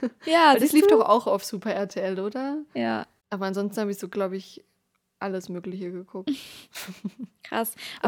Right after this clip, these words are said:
Speaker 2: Obwohl
Speaker 1: ich
Speaker 2: wir
Speaker 1: hatte
Speaker 2: auch
Speaker 1: auch,
Speaker 2: echt nicht
Speaker 1: ja.
Speaker 2: viel Fernsehen gucken durften. Also wir hatten halt dann immer so eine Stunde, zwei Stunden.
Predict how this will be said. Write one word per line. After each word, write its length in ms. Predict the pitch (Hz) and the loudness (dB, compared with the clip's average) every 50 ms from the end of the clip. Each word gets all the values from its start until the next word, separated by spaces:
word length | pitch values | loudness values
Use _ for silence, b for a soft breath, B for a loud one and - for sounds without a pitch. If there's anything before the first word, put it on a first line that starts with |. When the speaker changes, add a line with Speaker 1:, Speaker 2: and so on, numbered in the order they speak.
| 208 | 6
Speaker 2:
Obwohl 40 | 262 269 | 6 8
Speaker 1:
ich 40 | 254 | 8
Speaker 2:
wir 100 | 277 - | 8 8
Speaker 1:
hatte 100 | - 220 | 8 4
Speaker 2:
auch 40 | 247 | 2
Speaker 1:
auch, 40 | - | 2
Speaker 2:
echt 160 | 240 - - | -2 -2 -2
nicht 220 | 233 226 - - | -2 -2 -4 -4
Speaker 1:
ja. 140 | - 220 214 | -2 0 2
Speaker 2:
viel 140 | 220 240 233 | 2 2 0
Fernsehen 420 | - - 180 160 175 180 - 180 | -2 -4 -6 -6 -6 -6 -6 -8
gucken 340 | 180 - 202 180 - 190 180 | -8 -8 -8 -8 -6 -6 -6
durften. 400 | 180 185 180 185 - - - 180 | -4 -6 -6 -8 -10 -12 -12 -10
Also 260 | 175 - 185 185 - | -10 -8 -10 -6 -4
wir 80 | 190 202 | -4 -4
hatten 180 | 202 - - 220 | -4 -4 -4 -4
halt 140 | 202 180 | -4 -4
dann 100 | 202 190 | -4 -4
immer 200 | 190 185 190 196 | -4 -2 -2 -2
so 100 | 185 190 | -2 -2
eine 280 | 185 - 190 196 196 202 | -2 -2 -2 -2 0 -2
Stunde, 480 | 190 - - 202 208 208 202 208 208 202 | -2 -4 -4 -2 -2 0 0 -2 -2 -4
zwei 200 | - - 196 196 | -4 -4 -4 -6
Stunden. 760 | 196 - - 220 202 202 208 - 208 202 202 202 202 208 | -6 -6 -6 -6 -6 -6 -6 -6 -4 -4 -2 -2 -4 -6